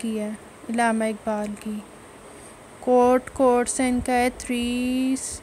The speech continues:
eight six part one है। ये इनकी guide की book है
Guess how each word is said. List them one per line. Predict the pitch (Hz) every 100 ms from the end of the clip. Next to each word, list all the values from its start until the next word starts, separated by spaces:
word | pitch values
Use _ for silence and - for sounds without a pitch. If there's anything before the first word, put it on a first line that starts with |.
| - 240
eight | 240 240 233 240 -
six | - 247 233 - - - - - -
part | 254 240 233 -
one | 240 233 220
है। | 202 - - - - - - - - - - - - - - - - - - - - - - - - - - - - - - - - - - - - - - - 226
ये | 254 269
इनकी | 262 277 269
guide | 240 233 226 226
की | - 262
book | 247 247 -
है | 262